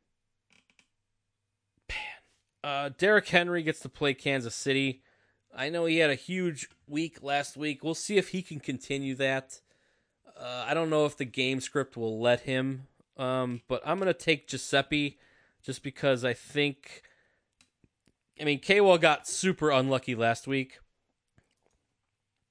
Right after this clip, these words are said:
and, uh, I think it might continue. Uh, he is starting Zach Ertz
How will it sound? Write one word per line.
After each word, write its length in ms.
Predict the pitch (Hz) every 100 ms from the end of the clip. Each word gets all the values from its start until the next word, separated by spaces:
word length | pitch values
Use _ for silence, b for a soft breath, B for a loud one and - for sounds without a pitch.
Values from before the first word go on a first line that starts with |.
| -
and, 320 | 123 120 120 117
uh, 300 | 113 113 117
I 80 | 131
think 200 | 131 190
it 140 | 160 139
might 180 | 123
continue. 600 | - 110 - 117 107 101 98 b b b b
Uh, 220 | 113 113
he 220 | 104 131
is 120 | 135 127
starting 640 | - 143 139 135 127 123
Zach 300 | 104 131 127
Ertz 560 | 147 226 - - - -